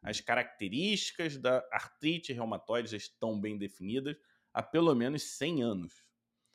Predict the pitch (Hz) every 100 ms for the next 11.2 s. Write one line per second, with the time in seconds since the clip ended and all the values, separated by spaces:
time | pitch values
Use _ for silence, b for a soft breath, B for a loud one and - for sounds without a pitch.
0 | b b b b b _ _ _ _ _
1 | _ _ - 147 - 214 220 - 185 233
2 | - - - 185 165 170 151 156 147 131
3 | - - 160 156 - 87 - _ _ _
4 | _ _ _ _ _ _ _ _ _ _
5 | _ _ _ _ _ - - 123 113 90
6 | - _ _ _ _ _ _ - _ _
7 | _ - - - 151 156 139 123 104 113
8 | 117 117 - _ _ _ _ _ - 107
9 | 104 98 104 - 110 98 _ 120 175 165
10 | 131 - - 131 113 113 113 92 80 71
11 | -